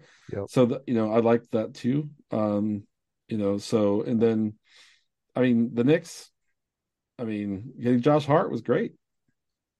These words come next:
Speaker 2: I think that's really interesting. I think it's, I think it's gonna be a lot much harder for the Hawks to catch them now. So, you know, the,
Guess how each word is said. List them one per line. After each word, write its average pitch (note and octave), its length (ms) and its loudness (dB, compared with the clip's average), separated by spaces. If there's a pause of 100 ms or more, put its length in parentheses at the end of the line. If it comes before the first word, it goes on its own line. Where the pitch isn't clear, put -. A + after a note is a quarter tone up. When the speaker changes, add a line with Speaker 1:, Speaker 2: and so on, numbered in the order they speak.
(120)
Speaker 2:
I A2+ 100 -4
think C3 180 2
that's C3 200 0
really C3 240 0
interesting. D3 400 -4
I G#2 40 -2
think A2+ 200 -4
it's, A#2 260 -4
I B2+ 80 -2
think B2+ 160 -2
it's C3 140 -2
gonna A#2+ 100 0
be A#2 80 4
a A2+ 100 2
lot A2 320 -2
much A#2+ 200 -8
harder B2 180 0
for A#2+ 80 -10
the A#2 80 -8
Hawks A#2 220 -6
to A#2+ 80 -8
catch - 240 -8
them G#2+ 360 -4 (760)
now. G2+ 400 0
So, A2+ 500 6
you C#3+ 140 2
know, A2+ 80 4
the, B2 120 0